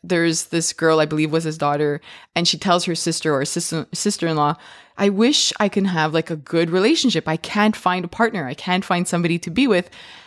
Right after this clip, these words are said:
And her sister says, "That's Dad's fault." <laughs> And, and I thought about our conversation today, and I was like, "This is exactly what we need to talk about. We need to understand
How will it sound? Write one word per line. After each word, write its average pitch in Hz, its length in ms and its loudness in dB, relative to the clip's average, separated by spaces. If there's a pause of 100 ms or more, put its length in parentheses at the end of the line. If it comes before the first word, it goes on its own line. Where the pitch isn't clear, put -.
(120)
And 190 140 2
her 185 160 2
sister 220 360 0
says, 165 280 -2
"That's 185 260 -2
Dad's 190 320 0
fault." 135 300 -2
<laughs> - 60 -6 (920)
And, 294 200 4
and 311 260 2
I 320 140 4
thought 339 200 4
about 269 280 2
our 254 100 -2
conversation 262 720 0
today, 180 220 0
and 180 80 -2
I 175 40 -2
was 196 100 -2
like, 202 200 -2
"This 233 220 -4
is 240 100 -2
exactly 240 540 0
what 226 140 0
we 240 100 -2
need 226 160 0
to 214 60 -8
talk 240 240 0
about. 180 260 2
We 185 100 -2
need 196 160 0
to 202 80 0
understand 175 600 -2